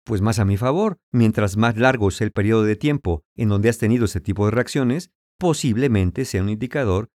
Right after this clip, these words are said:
de que haya cierta amargura en tu vida. Porque otro síntoma u otro efecto de la amargura es que no te deja ver las cosas buenas que seguramente también existen en tu vida,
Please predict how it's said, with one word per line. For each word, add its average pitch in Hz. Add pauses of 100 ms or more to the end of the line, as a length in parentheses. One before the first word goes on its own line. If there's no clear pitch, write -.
de 107
que 104
haya 104
cierta 107
amargura 92
en 85
tu 80
vida. 65 (400)
Porque 107
otro 101
síntoma 92
u 87
otro 85
efecto 90
de 87
la 92
amargura 123 (140)
es 123
que -
no 107
te 101
deja 107
ver 123
las 92
cosas 90
buenas 95 (140)
que 151
seguramente 110
también 95
existen -
en 82
tu 80
vida, 64